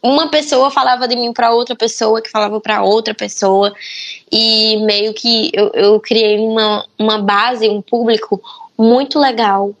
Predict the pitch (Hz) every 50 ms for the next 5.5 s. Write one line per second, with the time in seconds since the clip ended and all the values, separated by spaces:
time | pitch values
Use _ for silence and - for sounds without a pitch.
0 | _ - 220 233 233 226 247 226 - - 214 202 208 208 - 240 240 226 208 202
1 | 196 208 208 208 208 214 226 240 - - - - 254 - - 180 180 185 196 196
2 | _ _ - _ - - 185 - 214 214 214 262 247 240 220 220 220 220 226 226
3 | 220 - 240 233 226 214 - - _ _ _ _ _ - - 233 226 277 339 370
4 | 415 370 392 392 440 381 392 403 415 403 - 311 262 247 247 247 220 208 202 220
5 | 240 - 277 262 262 285 254 294 277 285